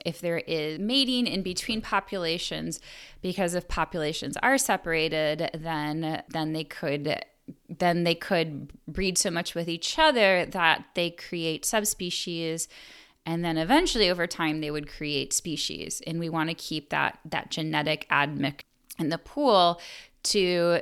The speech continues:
to keep them, um, healthier and to just genetic, more genetically diverse,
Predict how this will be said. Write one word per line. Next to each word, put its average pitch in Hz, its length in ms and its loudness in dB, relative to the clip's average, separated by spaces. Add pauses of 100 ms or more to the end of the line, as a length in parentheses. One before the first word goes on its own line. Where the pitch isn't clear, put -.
to 180 100 -6
keep - 220 -10
them, 156 460 -4
um, 151 240 0
healthier 220 840 2
and 165 540 -2
to 165 560 -2
just - 540 -2 (400)
genetic, 180 340 -2
more 226 220 2
genetically 196 580 0
diverse, 214 640 2